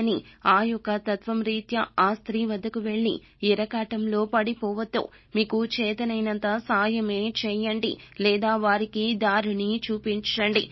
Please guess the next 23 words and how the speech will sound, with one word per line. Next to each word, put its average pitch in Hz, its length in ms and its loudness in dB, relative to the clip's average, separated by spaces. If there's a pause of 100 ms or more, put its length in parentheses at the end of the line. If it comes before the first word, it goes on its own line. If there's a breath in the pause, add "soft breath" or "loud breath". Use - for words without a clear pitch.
(260 loud breath)
అంతేకాని 220 520 0 (320 loud breath)
మీరు 226 240 2 (160)
మాత్రం 208 400 0 (140)
పూర్తిగా 214 600 0 (180)
ఈ 214 100 2
యొక్క 208 260 0 (120)
సమస్యలో 208 580 -2 (140)
కూరుకుపోవద్దు. 214 840 -2 (380 soft breath)
ఈ 226 40 6 (120)
రోజున 208 340 -2 (240)
ఈ - 20 0 (120)
రాశి 220 320 -2 (160)
జాతకులు 214 440 -4 (340 soft breath)
తగిన 233 340 0 (240)
జాగ్రత్తలు 214 640 0 (140)
తప్పక 208 340 -2 (140)
తీసుకోండి. 214 480 -2 (340 soft breath)
ఆ 202 40 8 (120)
స్త్రీ 220 200 0 (120)
మీకు 220 200 2 (200)
ఎంత 220 180 0 (240)
ఇష్టమైన 214 480 0 (140)
స్త్రీ 214 220 -2